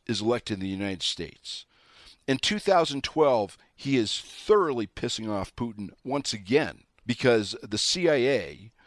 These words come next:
through the National Alliance of Students, you'll hear that name again, is fomenting unrest in the Russian streets. Another fomented revolution.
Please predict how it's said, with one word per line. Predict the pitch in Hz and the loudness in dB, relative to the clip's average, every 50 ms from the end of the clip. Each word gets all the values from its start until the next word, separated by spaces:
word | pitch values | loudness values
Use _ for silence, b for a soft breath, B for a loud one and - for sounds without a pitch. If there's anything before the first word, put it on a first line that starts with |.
| b b _ | b b _
through | - 117 113 | -6 -4 -2
the | 101 104 | -2 -2
National | 107 113 123 127 123 - - 127 113 101 | 0 0 0 0 0 -2 -4 -4 -4 -2
Alliance | 98 107 113 117 117 113 - - | -2 -2 -2 -2 -4 -4 -6 -6
of | 90 - | -4 -2
Students, | - - - - 190 151 87 85 95 - - | -2 -2 -2 -2 -4 -4 -4 -6 -8 -8 -8
you'll | 85 90 | -8 -8
hear | 82 92 90 90 | -8 -8 -8 -6
that | 85 92 95 - - | -4 -6 -6 -6 -10
name | 90 87 85 82 | -12 -12 -12 -12
again, | 82 - 82 82 78 90 98 - B B B B B B B B | -12 -10 -10 -8 -8 -10 -12 -14 B B B B B B B B
is | 135 123 - - b b b | -2 -2 -2 -4 b b b
fomenting | _ - - - 180 185 180 180 170 - - 151 143 139 | _ -4 2 2 2 2 2 0 -2 -2 -4 -6 -8 -4
unrest | 151 135 127 120 123 135 143 131 - - - _ - | -4 -6 -4 -2 0 0 0 0 -2 -6 -8 _ -4
in | 143 147 | -2 0
the | 151 151 | 0 -2
Russian | 143 139 139 143 160 180 214 - - 190 143 92 76 - _ _ | -2 -2 2 2 4 4 4 0 -2 -4 -4 -6 -10 -12 _ _
streets. | - - - - - 104 104 85 67 - _ - - - - - - _ _ _ _ _ _ _ _ _ _ _ _ _ _ _ _ _ _ _ _ _ - | -10 -6 -6 -6 -6 -8 -10 -10 -10 -14 _ -12 -10 -10 -10 -12 -14 _ _ _ _ _ _ _ _ _ _ _ _ _ _ _ _ _ _ _ _ _ -4
Another | 110 107 107 113 127 131 98 87 67 - - - | -2 0 2 2 2 0 0 -2 -6 -8 -12 -18
fomented | - - - - - 139 139 131 120 113 104 95 - - 90 80 - - _ | -18 -16 -14 0 2 2 2 4 2 -2 -2 -2 -4 -8 -8 -8 -10 -14 _
revolution. | - 104 101 104 90 85 87 87 82 80 - - - - - | -10 -2 -2 -2 -2 -2 -6 -10 -10 -10 -10 -10 -10 -10 -12